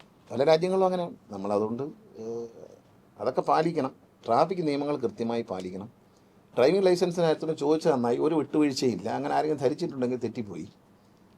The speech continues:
പിന്നെ എല്ലാ ഡ്രൈവിംഗ് സ്കൂളുകളുടെയും വണ്ടിക്ക് നമ്പർ ഇടാൻ തീരുമാനിച്ചു.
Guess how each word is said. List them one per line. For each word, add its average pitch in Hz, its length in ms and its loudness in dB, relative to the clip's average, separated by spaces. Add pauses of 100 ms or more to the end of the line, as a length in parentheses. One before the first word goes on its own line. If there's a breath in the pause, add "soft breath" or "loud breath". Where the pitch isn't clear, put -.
(320)
പിന്നെ 156 220 2
എല്ലാ 185 220 4
ഡ്രൈവിംഗ് 165 240 4
സ്കൂളുകളുടെയും 160 440 0
വണ്ടിക്ക് 143 340 0
നമ്പർ 120 220 0
ഇടാൻ 110 160 0
തീരുമാനിച്ചു. 80 340 -16